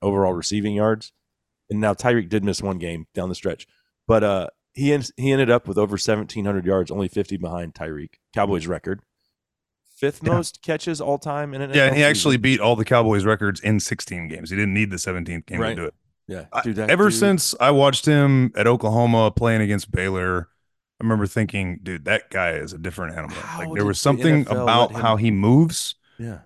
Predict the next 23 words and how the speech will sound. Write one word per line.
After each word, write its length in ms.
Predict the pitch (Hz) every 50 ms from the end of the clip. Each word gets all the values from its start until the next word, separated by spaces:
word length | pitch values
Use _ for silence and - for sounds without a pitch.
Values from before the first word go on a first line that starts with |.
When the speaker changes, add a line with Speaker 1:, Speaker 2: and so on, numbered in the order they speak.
| _ _ -
Speaker 2:
Like, 160 | 110 107 92
when 180 | 101 117 120 110
he 100 | 143 165
gets 220 | 185 208 - -
the 80 | - 147
ball 240 | 123 135 135 143
in 60 | 143 139
his 140 | 127 113
hand, 280 | - 123 123 120 110 104
something 440 | - 135 147 147 - 185 190 180 170
about 380 | 131 120 107 113 113 117 -
how 160 | 104 113 110 104
he 160 | 101 107 104
moves 540 | 98 95 101 104 101 95 92 82 85 - -
is 220 | 98 95 82 87
just, 400 | 90 98 101 - - - - - _ _ _ _ _ _ _ _ -
Speaker 1:
But 80 | 123
Speaker 2:
it 20 | 123
Speaker 1:
he's 120 | 113 120
Speaker 2:
doesn't, 100 | - 143
Speaker 1:
always 160 | 135 123 110
so 220 | - - 135 123 98
open. 400 | 113 123 - - 92 78 76